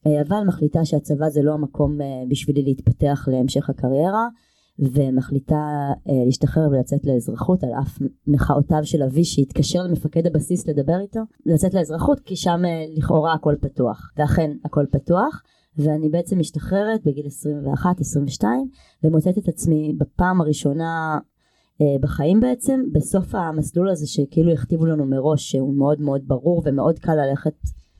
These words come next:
בשביל הזה ולהצטיין בו, בית ספר, לימודים, צופים, צבא, ופתאום אני עומדת בצומת הזו משוחררת, ומרגישה שבלי הדרגות והנשק והחיילים אני חסרת הגדרה,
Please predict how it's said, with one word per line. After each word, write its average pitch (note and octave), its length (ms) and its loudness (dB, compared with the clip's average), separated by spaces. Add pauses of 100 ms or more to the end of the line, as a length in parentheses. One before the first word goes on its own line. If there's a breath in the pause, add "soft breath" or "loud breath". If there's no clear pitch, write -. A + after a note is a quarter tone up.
(360)
בשביל D#3 400 0
הזה D#3 200 0
ולהצטיין C#3+ 600 0
בו, G#3+ 240 0
בית - 160 -10
ספר, D#3+ 380 0
לימודים, C#3 460 2
צופים, D3 480 0
צבא, D3 340 0 (520 soft breath)
ופתאום E3 340 2
אני F3+ 120 2
עומדת E3 320 -4
בצומת D#3+ 440 -2
הזו C#3 340 -4 (180)
משוחררת, D#3+ 640 2 (380 soft breath)
ומרגישה D3 480 2
שבלי D#3+ 420 0
הדרגות E3 560 0
והנשק D3+ 560 0
והחיילים D3+ 580 2
אני D3+ 260 -4 (220)
חסרת E3 440 2
הגדרה, D3 360 -2